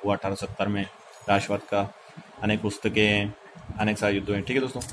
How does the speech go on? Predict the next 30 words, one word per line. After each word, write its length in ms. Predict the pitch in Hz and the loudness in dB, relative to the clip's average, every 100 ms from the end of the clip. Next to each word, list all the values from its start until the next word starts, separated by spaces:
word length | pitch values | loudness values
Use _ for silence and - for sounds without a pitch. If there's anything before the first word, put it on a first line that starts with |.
| - - | -12 -4
और 140 | 127 143 | -2 0
उन्नीसवीं 520 | 127 139 - 156 170 - - - - - - - - - - - - | 2 4 4 2 2 -2 -14 -20 -20 -20 -20 -20 -20 -20 -20 -20 -6
ईस्वी 220 | 113 131 | -2 2
से 40 | 147 | 4
उन्नीस 260 | 120 120 | 6 4
सौ 60 | 131 | 2
पचास 340 | 107 113 107 | 2 4 4
ईस्वी 160 | 104 101 | 4 0
तक 140 | 110 - - - - - - - - | 0 -2 -6 -14 -16 -16 -20 -18 -2
प्रथम 200 | 113 120 | 0 4
विश्व 220 | 117 113 113 | 4 4 4
युद्ध 120 | 113 | 6
हुआ, 200 | 107 110 | 6 6
उन्नीस 380 | 113 104 107 101 | 4 2 0 2
सौ 80 | |
चौदह 300 | 104 98 101 | 2 2 2
से 120 | 98 101 | 2 0
अठारह, 360 | - 104 98 101 - - - | 0 2 2 0 -4 -8 0
पेरिस 240 | 104 101 | 2 2
संधि, 220 | 104 101 101 | 0 2 2
उसमें 280 | 98 104 | 2 2
राष्ट्रवाद 360 | 101 98 101 98 | 2 2 2 -2
संघ 340 | 101 101 98 | 0 -4 -4
की 60 | 98 | -8
स्थापना 380 | - 101 - 104 | 0 0 2 -2
हुई, 200 | 98 95 | -2 -2
रूसी 260 | 101 107 | -2 0
क्रांति 320 | 107 101 98 101 | 2 2 0 0
हुई, 220 | 98 98 | 0 0
फिर 220 | 98 | -2